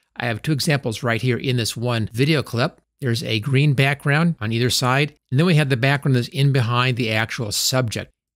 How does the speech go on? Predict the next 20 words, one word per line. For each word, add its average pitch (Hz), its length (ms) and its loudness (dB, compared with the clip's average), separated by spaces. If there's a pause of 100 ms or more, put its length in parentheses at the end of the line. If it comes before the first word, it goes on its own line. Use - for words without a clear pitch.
(120)
If - 60 -4
I 156 40 -2
can 165 100 0
forward 170 240 0
a - 20 2
little 131 160 2
bit, 117 140 0
you 113 60 -4
see 135 160 0
how 117 100 2
this 117 340 -2
girl 117 160 -2
kind 110 220 -2
of 98 80 -4
dances 110 420 0
around 104 380 -2
like 95 180 -4
that 120 160 -2
little 120 200 -2
animated 107 600 -2